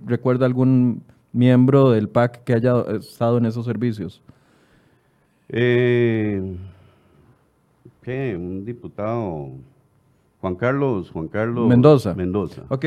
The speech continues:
Speaker 1: yo, Juan Carlos Mendoza, eh, voy a ofrecer el servicio de convencer a, al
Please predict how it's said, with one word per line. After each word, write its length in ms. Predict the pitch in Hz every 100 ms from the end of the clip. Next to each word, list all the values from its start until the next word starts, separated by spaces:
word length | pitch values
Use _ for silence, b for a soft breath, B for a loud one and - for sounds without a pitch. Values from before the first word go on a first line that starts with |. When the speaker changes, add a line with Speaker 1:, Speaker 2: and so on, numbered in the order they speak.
| 123
Speaker 1:
yo, 220 | 131 165
Juan 200 | 180 151
Carlos 340 | 139 147 160 170
Mendoza, 880 | 151 135 135 180 180 165 190 180 -
eh, 420 | 117 117 117 113
voy 240 | 107 123 139
a 80 | 151
ofrecer 480 | 139 120 113 135 147
el 140 | 135
servicio 640 | 120 110 139 147 156 151
de 240 | 139 147 147
convencer 720 | 117 107 107 120 139 147 -
a, 360 | 113 123 139 139 b b b b _ _ -
al 640 | 104 107 107 110 107 107